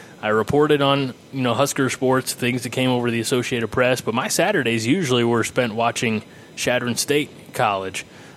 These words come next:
Uh, and, you know, maybe I'd get together, you know, or catch, you know, some replays. But until I moved in with, uh, you know, that house full of Husker fans in, in oh six, I didn't r-, even really watch a whole lot. So this was,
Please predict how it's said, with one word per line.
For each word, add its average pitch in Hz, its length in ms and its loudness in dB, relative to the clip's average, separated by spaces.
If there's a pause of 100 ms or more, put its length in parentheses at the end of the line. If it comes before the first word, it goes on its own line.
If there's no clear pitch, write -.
(120)
Uh, 104 440 4
and, 113 380 2
you 117 120 -2
know, 107 140 2
maybe 117 280 4
I'd 110 160 0
get 110 140 -4
together, 110 520 0 (460)
you 117 60 -4
know, 107 80 4
or 107 140 4
catch, - 340 0
you 113 140 0
know, 113 120 2
some 110 160 -2
replays. 113 400 0
But 117 120 2
until 160 260 4
I 147 80 4
moved 127 380 4
in 135 300 2 (320)
with, 117 320 0
uh, 107 380 2
you 110 200 -6
know, 107 160 -4
that 107 180 -2
house 120 240 2
full 110 180 0
of - 60 0
Husker 131 280 0
fans 113 400 0
in, 107 160 0
in 113 160 -4
oh 104 100 2
six, 170 400 0
I 117 80 4
didn't 127 300 0 (840)
r-, 117 100 -6 (300)
even 131 220 4
really 120 260 4
watch 131 320 4
a 113 60 2
whole 113 100 4
lot. 107 180 4
So 139 140 4
this 233 160 2
was, 240 320 2